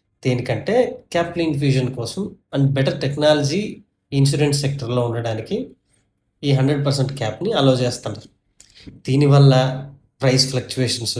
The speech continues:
ప్రైస్ కాంపిటీటివ్‌నెస్ అన్నీ మారి ఇంకా బెటర్ ప్రైస్‌కి హెల్త్ ఇన్సూరెన్స్ సెక్టర్‌లో బె-, బెటర్ ప్రైస్‌కి కన్స్యూమర్‌కి వచ్చేదానికి అవకాశాలు చాలా ఉన్నాయి.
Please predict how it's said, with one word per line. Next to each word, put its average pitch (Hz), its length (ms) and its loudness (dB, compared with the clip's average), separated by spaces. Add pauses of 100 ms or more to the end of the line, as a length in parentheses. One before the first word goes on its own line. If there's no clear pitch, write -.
(200)
ప్రైస్ 123 320 -2 (140)
కాంపిటీటివ్‌నెస్ 120 800 -4 (160)
అన్నీ 123 260 -2
మారి 113 340 -4 (400)
ఇంకా 135 180 0
బెటర్ 139 340 0
ప్రైస్‌కి 139 480 2 (920)
హెల్త్ 151 260 0
ఇన్సూరెన్స్ 143 520 2
సెక్టర్‌లో 123 480 -4 (1000)
బె-, 143 160 -2
బెటర్ 139 340 0
ప్రైస్‌కి 135 460 2 (140)
కన్స్యూమర్‌కి 143 640 2
వచ్చేదానికి 120 520 -2
అవకాశాలు 139 420 -2
చాలా 120 260 0
ఉన్నాయి. 107 240 -8